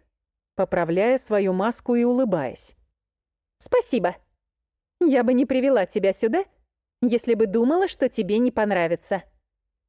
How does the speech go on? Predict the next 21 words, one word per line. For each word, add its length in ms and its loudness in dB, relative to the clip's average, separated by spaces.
К 80 -20
тому 300 2
же 120 2
мы 120 2
можем 340 2
просто 320 0
поглазеть 580 0
на 120 0
красавчиков». 800 -4
Что 360 -6
ж, 160 -18
это 280 2
не 140 4
самое 440 0
худшее, 520 -2
что 200 -6
есть 380 -4
на 120 0
свете. 540 -10
Ладно, 460 0
пошли. 400 -4